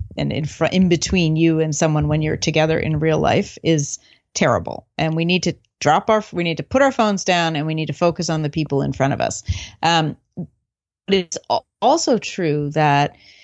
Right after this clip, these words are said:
if you use social media as just one extra channel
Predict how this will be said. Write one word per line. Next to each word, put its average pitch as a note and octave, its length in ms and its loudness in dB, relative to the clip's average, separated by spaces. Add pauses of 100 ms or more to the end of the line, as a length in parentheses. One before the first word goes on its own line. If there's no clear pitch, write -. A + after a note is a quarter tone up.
(520)
if G3+ 220 2
you B3+ 80 0
use B3 340 0
social G#3 380 0
media G3 640 0
as D#3 220 0
just - 280 -4
one D#3 220 0
extra - 380 -4
channel D#3 680 -2